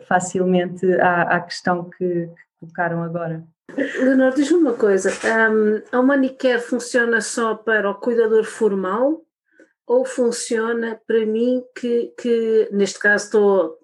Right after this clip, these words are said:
Speaker 2: a trabalhar e tenho também que cuidar do meu pai e tenho uma relação complicada porque ele está numa situação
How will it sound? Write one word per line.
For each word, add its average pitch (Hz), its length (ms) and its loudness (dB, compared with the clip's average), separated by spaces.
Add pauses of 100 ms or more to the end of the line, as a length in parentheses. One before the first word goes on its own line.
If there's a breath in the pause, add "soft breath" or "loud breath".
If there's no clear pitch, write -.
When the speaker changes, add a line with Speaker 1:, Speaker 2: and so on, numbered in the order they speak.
(160)
Speaker 2:
a 190 80 -2
trabalhar 196 640 2
e 208 80 -10
tenho 202 320 -2
também 196 540 -4 (420 soft breath)
que - 80 -20
cuidar 202 360 2
do 202 80 -2
meu 185 180 2
pai 196 440 0
e 196 60 -12
tenho 196 320 -4
uma 190 180 -4
relação 190 580 -4
complicada 185 600 -2
porque 185 160 -4
ele 202 60 0
está 214 120 0
numa 208 160 0
situação 208 600 0